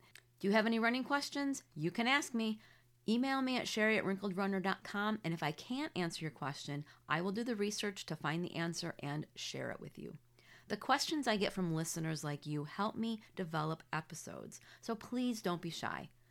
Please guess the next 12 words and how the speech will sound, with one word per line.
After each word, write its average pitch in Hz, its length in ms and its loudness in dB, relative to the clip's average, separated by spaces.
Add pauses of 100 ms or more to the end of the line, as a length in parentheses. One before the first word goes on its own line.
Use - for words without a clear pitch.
(280)
You 196 120 0
can 220 180 2
sign 254 320 2
up 247 220 2
for 185 80 -2
my 170 160 4
once-a-month 202 580 2
newsletter 175 540 2
using 156 340 0
the 165 60 2
link 165 240 0
provided 151 560 -2